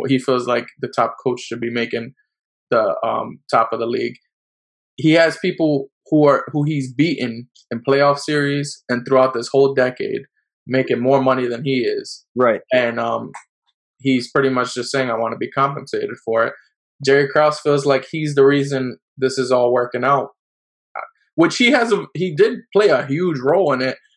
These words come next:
Speaker 1: as you can see in The Last Dance. Last Dance kinda breaks this all down for you, but
Speaker 2: So, if you look at the Bulls' salaries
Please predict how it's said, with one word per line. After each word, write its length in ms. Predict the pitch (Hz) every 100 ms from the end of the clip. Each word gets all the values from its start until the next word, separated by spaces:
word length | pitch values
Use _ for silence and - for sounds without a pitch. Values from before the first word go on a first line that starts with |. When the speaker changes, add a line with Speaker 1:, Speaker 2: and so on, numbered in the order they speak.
| _ _ -
Speaker 1:
as 280 | 151 175 180
you 120 | 190
can 220 | 175 170
see 180 | - 175
in 140 | 156
The 80 | 139
Last 320 | 131 127 135
Dance. 260 | 135 123 -
Last 260 | 120 135
Dance 200 | 143 123
kinda 260 | - 120 117
breaks 280 | 123 123 123
this 120 | 123
all 160 | 120 120
down 260 | 123 127 123
for 120 | -
you, 200 | 120 -
but 200 | 98 - _ _ _ _ _ _ _ _ _ _
Speaker 2:
So, 500 | - 170 151 143 131 _ _
if 180 | 151 135
you 360 | 131 156 196 202
look 220 | 160 160 151
at 260 | 139 131 - _ _
the 120 | 131 117
Bulls' 640 | 131 131 135 131 - -
salaries 680 | - 127 120 117 117 110